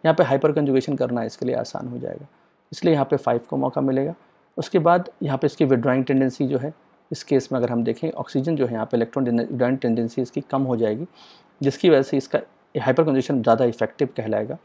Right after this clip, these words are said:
जिसकी वजह से हम इसको मानेंगे कि इसका मतलब फ़ाइव वाला जो ज़्यादा स्टेबल होगा as compare to fourth, इसलिए फ़ाइव लिखा, फिर फोर्थ लिखा।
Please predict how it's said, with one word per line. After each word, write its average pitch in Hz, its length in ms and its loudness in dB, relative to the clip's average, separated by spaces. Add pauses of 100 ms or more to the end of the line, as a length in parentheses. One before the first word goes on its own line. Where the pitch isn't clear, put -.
(1000)
जिसकी 175 300 2
वजह 147 140 6
से 139 140 -4
हम 123 80 0
इसको 117 200 -4
मानेंगे 117 440 -2 (380)
कि 131 120 2
इसका 117 240 -2
मतलब 110 360 -2
फ़ाइव 131 320 4
वाला 117 200 2
जो 113 120 -2
ज़्यादा 113 240 2
स्टेबल 156 320 -2
होगा 175 200 0 (160)
as 113 120 -8
compare 110 320 -6
to 120 140 -8
fourth, - 260 -12 (320)
इसलिए 131 180 -4
फ़ाइव 135 260 -2
लिखा, 135 200 -6
फिर 131 180 -8
फोर्थ - 320 -12
लिखा। 135 200 -16